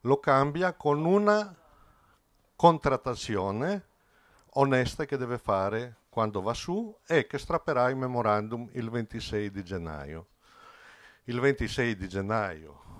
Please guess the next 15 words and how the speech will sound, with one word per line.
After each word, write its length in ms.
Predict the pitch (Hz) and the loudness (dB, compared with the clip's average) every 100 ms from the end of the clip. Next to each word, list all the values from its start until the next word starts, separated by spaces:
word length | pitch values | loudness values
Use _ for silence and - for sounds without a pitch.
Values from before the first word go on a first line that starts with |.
| - - | -20 -20
eh, 440 | 98 87 82 85 80 78 - - - - _ _ _ _ | -20 -18 -20 -20 -20 -20 -20 -20 -20 -20 _ _ _ _
vince 600 | 98 139 131 110 98 78 80 | -6 -4 -4 -6 -10 -12 -14
Sirisa. 760 | - 120 107 104 117 175 202 _ _ _ _ _ - _ - - _ _ _ _ _ _ | -10 -4 -2 -4 -6 -8 -10 _ _ _ _ _ -20 _ -20 -20 _ _ _ _ _ _
Vi 120 | 101 | -8
ricordate 640 | 113 110 104 123 127 104 - | -8 -6 -4 0 -2 -4 -4
tutti 520 | 139 113 - 120 135 - - _ - - - - - _ _ _ _ _ _ _ _ _ _ _ | -2 -2 -4 -10 -10 -20 -20 _ -20 -20 -20 -20 -20 _ _ _ _ _ _ _ _ _ _ _
la 180 | 101 113 | -4 -4
gioia 400 | 107 151 143 117 | 6 6 8 4
che 80 | 104 | 2
ha 40 | 104 | 0
dato 680 | 107 - - 151 160 143 120 _ _ _ _ _ | 4 4 4 -4 -4 -16 -20 _ _ _ _ _
a 120 | 120 | -10
tutti 320 | - 139 117 104 | -8 -10 -8 -4
noi 300 | 107 135 131 | 0 -2 -2
greci 580 | 110 131 - - 190 | -4 -4 -6 -14 -16